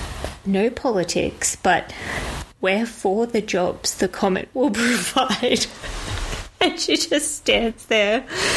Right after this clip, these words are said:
kind of stupefied by it. I thought that was great. I mean, horrifying,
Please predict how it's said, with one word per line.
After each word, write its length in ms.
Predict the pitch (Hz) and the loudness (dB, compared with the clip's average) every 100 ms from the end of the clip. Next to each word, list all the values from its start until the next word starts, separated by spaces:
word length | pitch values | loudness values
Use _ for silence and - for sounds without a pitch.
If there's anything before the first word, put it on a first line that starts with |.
| - - - - - | 2 2 2 0 -4
kind 280 | - 127 113 | -2 2 2
of 100 | 285 | 2
stupefied 920 | - - - - 277 - - - 240 | 0 0 0 0 -2 0 0 0 0
by 200 | - - | 0 2
it. 240 | - - - - - - - - - - | 2 -2 -6 -12 -6 -2 -2 0 -4 -2
I 160 | - 214 | 2 2
thought 300 | - 202 - | 2 -2 0
that 200 | 175 - | -2 0
was 180 | - - | -2 -2
great. 680 | - - - - - - - - - - - - | -4 -4 0 2 2 2 2 0 0 -4 -6 -2
I 100 | 277 | 2
mean, 240 | 247 214 277 - | 2 0 -2 -6
horrifying, 1300 | - - - - 262 233 247 - - 202 190 196 285 | -6 -4 -4 0 2 2 0 0 2 2 2 0 -4